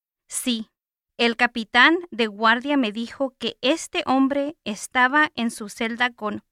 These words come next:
once de sus compañeros. De alguna forma, desaparecieron de la cárcel. Cuando los guardias fueron a llevarlos a su juicio,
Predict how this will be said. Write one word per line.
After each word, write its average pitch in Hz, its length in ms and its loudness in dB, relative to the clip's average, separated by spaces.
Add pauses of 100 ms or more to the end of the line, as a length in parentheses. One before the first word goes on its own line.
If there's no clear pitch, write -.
once 294 500 4
de 226 140 -4
sus - 240 -12
compañeros. 208 840 -6 (480)
De 214 180 0
alguna 277 420 4
forma, 277 540 0 (460)
desaparecieron 240 1080 0
de 214 100 -2
la 202 120 -4
cárcel. 233 560 -4 (680)
Cuando 247 320 2
los 233 200 0
guardias 277 500 2
fueron 285 480 0 (100)
a 226 120 2
llevarlos 226 680 2
a 220 80 -4
su 214 160 -10
juicio, 285 540 -6